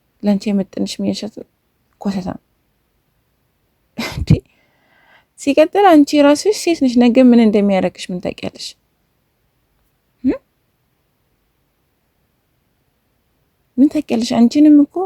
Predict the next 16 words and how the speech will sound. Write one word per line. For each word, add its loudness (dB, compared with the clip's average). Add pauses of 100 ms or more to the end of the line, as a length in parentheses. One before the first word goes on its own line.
(440)
የዚህ 4
ውጣ 2 (340)
ፋንታ 0 (120)
ባለቤት 2
ሊያደርግሽ 0
ነው። -10 (1160)
ምክንያቱም 0 (280)
ከ-፣ -4
ነገም 4
ከሄሉ 0
ጋር 0
ቢታረቅ 0
ጥለሽው፣ -4 (140)
እ፣ 0 (500)
እንደሚተውሽ 4
አትጠራጠሪ። -2